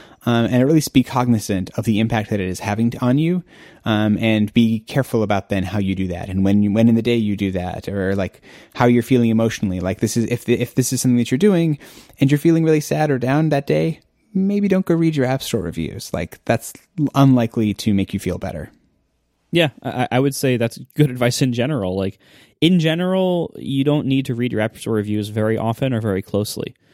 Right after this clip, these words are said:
Speaker 2: Uh, I, I think it's important to, you know, do what we said earlier, like, you know, view them in, in the same way that, that the public views them. So look at your store page occasionally and see which ones are on top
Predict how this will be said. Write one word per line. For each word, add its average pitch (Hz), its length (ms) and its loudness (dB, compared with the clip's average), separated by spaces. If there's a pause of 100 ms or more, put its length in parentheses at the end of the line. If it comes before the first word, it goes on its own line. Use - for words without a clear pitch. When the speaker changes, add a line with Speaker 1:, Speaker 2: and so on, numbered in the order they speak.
(240)
Speaker 2:
Uh, 92 380 -4
I, 107 220 0
I 107 40 -2
think 113 120 -2
it's 107 120 -6
important 117 480 -4
to, 107 440 -2 (500)
you 117 100 -4
know, 95 80 -4
do 113 120 -2
what 113 60 0
we 117 60 0
said 120 140 0
earlier, 139 200 0
like, 92 160 -2
you 117 60 -4
know, 92 180 -4
view 117 260 2
them 156 160 0
in, 127 120 -2
in 123 160 0
the 117 80 2
same 135 280 0
way 123 200 2
that, 113 200 -2
that 113 340 -2
the 117 100 -2
public 104 320 -4
views 90 260 -6
them. 73 140 -8
So 98 340 -2 (300)
look 147 200 2
at 196 100 0
your 147 100 0
store 139 280 0
page 127 220 -2
occasionally 117 540 -2
and 98 160 -2
see 139 160 0
which 127 200 -4
ones 117 220 -2
are 110 80 0
on 95 140 -4
top 78 320 -8